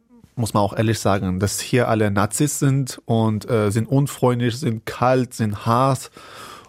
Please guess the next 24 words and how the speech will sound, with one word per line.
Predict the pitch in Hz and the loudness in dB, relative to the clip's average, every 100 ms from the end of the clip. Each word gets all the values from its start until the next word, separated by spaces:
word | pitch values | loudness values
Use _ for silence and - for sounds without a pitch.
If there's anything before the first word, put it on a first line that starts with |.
| _ _ | _ _
Und | 120 110 110 107 101 - - | 2 2 2 0 -6 -12 -8
mit | 117 104 | -4 0
dieser | 120 113 | 2 2
Einstellung | 104 127 - 127 127 | 2 0 0 0 2
sind | 120 | 2
wir | 117 | 2
halt | 117 113 | 0 0
in | 110 | 0
Deutschland | 120 117 123 | 0 2 0
angekommen | 107 147 135 - 123 113 107 | 0 2 2 0 0 0 0
und, | 110 98 98 - - - _ - 185 - 160 165 180 208 - | -2 -2 -4 -8 -18 -20 _ -12 -10 -10 -14 -20 -20 -12 -2
ja, | 104 101 139 82 - | 2 2 2 -2 -8
dass | 107 - | -8 -4
wir | 101 | -2
halt | 107 | -2
keine | 104 107 | -2 -2
Chancen | 104 123 - 139 | 0 0 0 0
hier | 131 139 127 | 0 0 2
haben. | 127 131 131 - - - | 2 2 0 -6 -16 0
Wir | 131 117 | 2 4
sind | |
im | 120 117 - _ | 2 -2 -6 _
Köln-Bonn-Hauptbahnhof | - 131 127 120 117 117 110 - - 139 139 - | 0 2 2 2 0 0 -2 -6 -2 -2 -2 -4
angekommen | 113 135 143 - 143 143 147 | -4 -4 -6 -2 0 2 2